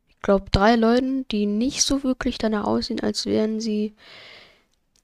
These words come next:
imperiale, ähm, Soldaten. Ähm, die haben zwar die Rüstung an, aber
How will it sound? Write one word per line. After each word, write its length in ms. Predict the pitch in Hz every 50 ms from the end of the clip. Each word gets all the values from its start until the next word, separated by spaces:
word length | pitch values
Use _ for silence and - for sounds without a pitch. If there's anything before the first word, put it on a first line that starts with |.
| _ _
imperiale, 1300 | - 254 240 226 - - 233 226 220 214 208 202 202 202 202 214 220 220 220 214 214 214 214 208 214 214 - _ _ _ _ _ _ _ _ _ _ _ _ _ _ _ _ _ _ _ _ _ _ _ -
ähm, 500 | 202 208 208 202 202 196 196 196 190 196 -
Soldaten. 880 | 220 - 196 196 190 185 185 190 196 196 - - 226 208 208 208 208 - _ _ _ _ _ _ _ _ _ _ _ _ _ _ _ _ _ _ _ _ _ _ _ _ _ _ _ _ _ _ _ _ _ _ _ _ - - _ _ _ -
Ähm, 540 | - 208 202 202 202 196 196 196 190 208 208 - _ _ _ - -
die 80 | - 196
haben 260 | 202 214 214 208 208
zwar 200 | - - 196 196
die 100 | 196 196
Rüstung 360 | 202 208 214 - - 220 208
an, 220 | 202 202 202 202 196
aber 500 | 190 190 190 190 190 190 190 196 214